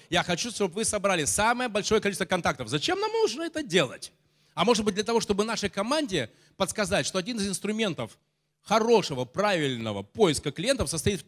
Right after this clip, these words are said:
не в том, чтобы сидеть молча и смотреть на телеви-, на телефон, когда, наконец, позвонит этот самый лид,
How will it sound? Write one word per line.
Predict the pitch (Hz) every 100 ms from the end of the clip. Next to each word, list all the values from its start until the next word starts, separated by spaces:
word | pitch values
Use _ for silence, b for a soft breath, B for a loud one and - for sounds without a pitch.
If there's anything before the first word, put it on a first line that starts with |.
| _
не | 156
в | 170
том, | - 302
чтобы | - 202 170 139 B B
сидеть | - 196 196 185
молча | 151 175 147 147
и |
смотреть | 147 165 151
на | 147
телеви-, | 170 175 196 180
на | 151
телефон, | 147 175 185 135
когда, | 139 139 120 _
наконец, | 123 147 143 170 127
позвонит | - 135 156 165 123
этот | 117 110
самый | - 131 113
лид, | 139 151